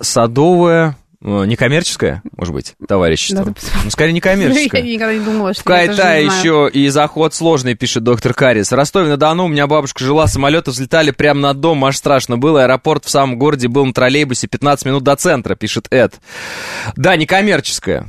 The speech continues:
Speaker 1: Ну все, значит, садовое некоммерческое товарищество. Т, правильно? Товарищество?
Speaker 2: Да, Т-товарищество, это точно.
Speaker 1: Т — это товарищество. Пойдем дальше, Настя, уже про, э, аэропорт мы выяснили все.
Speaker 2: Про
Speaker 1: Значит,
Speaker 2: аэропорт выяснили,
Speaker 1: раз
Speaker 2: да.
Speaker 1: уж вы там живете, ну, такая, значит, судьба.
Speaker 2: Все
Speaker 1: Здесь уже
Speaker 2: мучаются,
Speaker 1: ничего не
Speaker 2: да?
Speaker 1: поделать.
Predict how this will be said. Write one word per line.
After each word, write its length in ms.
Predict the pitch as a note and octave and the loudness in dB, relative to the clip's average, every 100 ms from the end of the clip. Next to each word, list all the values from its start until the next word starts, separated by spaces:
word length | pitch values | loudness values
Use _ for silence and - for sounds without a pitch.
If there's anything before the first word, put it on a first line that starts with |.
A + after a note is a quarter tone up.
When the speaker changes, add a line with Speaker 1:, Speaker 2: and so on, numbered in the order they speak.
| - | -6
Speaker 1:
Ну 160 | C#3+ | -2
все, 240 | F3 F3+ C#3 | -2 0 0
значит, 200 | B2 - | 0 0
садовое 360 | C#3+ F#3+ G#3+ D3 | 0 2 2 0
некоммерческое 1000 | C#3+ C#3 D#3+ D#3+ - B2 G2 C2+ G#1 - | 0 0 0 -4 -4 0 0 0 -4 -2
товарищество. 760 | B2+ A2+ G2 F#2 - - F2+ - - | 0 2 2 -2 -6 -10 -14 -14 -2
Т, 300 | A#2+ F2 F2 - | 2 2 -2 -2
правильно? 380 | A#2 E3 A#2 | 0 2 -2
Товарищество? 680 | - A#2 E3 G3 - - D2+ C#3 | 0 2 2 0 -4 -10 -12 -4
Speaker 2:
Да, 200 | G#3+ G3 | -2 0
Т-товарищество, 720 | A#3+ B3+ B3 B3 B3 - A3+ | -2 0 0 0 -4 -8 -10
это 160 | G#3+ G#3+ | -8 -6
точно. 420 | G#3+ G3+ - F3+ | -6 -8 -10 0
Speaker 1:
Т — 260 | C#3+ E3+ - | 2 2 2
это 280 | D3+ D3 C#3 | 0 0 0
товарищество. 680 | B2+ C3+ A#2+ G#2 - - F2 | 2 4 2 -2 -8 -6 -2
Пойдем 320 | B2 F3 D3+ | 0 0 2
дальше, 320 | C#3+ A#2+ B2+ | 2 0 -2
Настя, 220 | B2+ A#2+ | -2 0
уже 120 | B2 | -2
про, 320 | C3+ C#3 C#3 C3+ | 0 2 2 2
э, 300 | C3 B2+ C#3 | 2 2 2
аэропорт 380 | D#3 E3+ D3 C3+ | 0 0 -4 -2
мы 80 | |
выяснили 460 | B2+ G#3+ G3 C#3 A2+ | 0 0 0 0 0
все. 240 | - F#2 - - - - | 0 -4 -6 -14 -16 -4
Speaker 2:
Про 100 | A3 | 0
Speaker 1:
Значит, 120 | A#3 A3 | 0 0
Speaker 2:
аэропорт 140 | - | -4
выяснили, 220 | B3 A#3+ F3 | -2 2 2
Speaker 1:
раз 120 | F#3+ | 2
Speaker 2:
да. 40 | |
Speaker 1:
уж 40 | F3+ | 0
вы 60 | |
там 180 | F#3 F3+ | 0 0
живете, 460 | D#3+ E3 G3+ - C#3+ | 0 2 2 0 -2
ну, 160 | C#3+ | -2
такая, 340 | D3+ D3+ D#3 D3 | 0 0 0 0
значит, 320 | C#3 C#3 - | -2 -4 -2
судьба. 360 | C3 A#2+ B2+ A2 | -2 0 2 2
Speaker 2:
Все 80 | C#4 | 2
Speaker 1:
Здесь 60 | B3+ | 2
уже 200 | A3+ B2 | 0 0
Speaker 2:
мучаются, 100 | A#2+ | 0
Speaker 1:
ничего 240 | - B2 | 0 0
не 60 | A#2 | 2
Speaker 2:
да? 40 | |
Speaker 1:
поделать. 500 | C3 C#3 F3 F#3 E3+ | 2 2 2 2 0